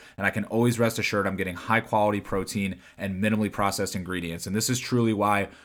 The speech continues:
we love Nash and we love the Nash bars. And so check out the show notes after the episode for a link to their website and get you a box of bars to try for yourself. On to today's episode, which is be willing to suck. So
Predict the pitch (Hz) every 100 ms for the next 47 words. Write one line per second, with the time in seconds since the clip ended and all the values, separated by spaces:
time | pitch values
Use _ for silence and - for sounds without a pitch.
0 | - 107 117 113 104 101 101 - 98 98
1 | 95 87 92 90 90 - 90 85 85 92
2 | - 98 90 - - - - 131 135 131
3 | 123 123 127 123 110 107 98 104 110 -
4 | 120 117 110 101 107 107 - 98 92 104
5 | 117 127 123 123 107 95 113 - 120 117
6 | - 98 104 104 - 98 101 104 101 -
7 | - 107 101 101 101 101 - 90 76 -
8 | _ _ _ _ _ - 120 131 131 127
9 | 127 120 110 110 - - 101 107 101 95
10 | 95 98 95 90 110 113 107 107 107 -
11 | 110 95 - - 87 - - - - 104
12 | 92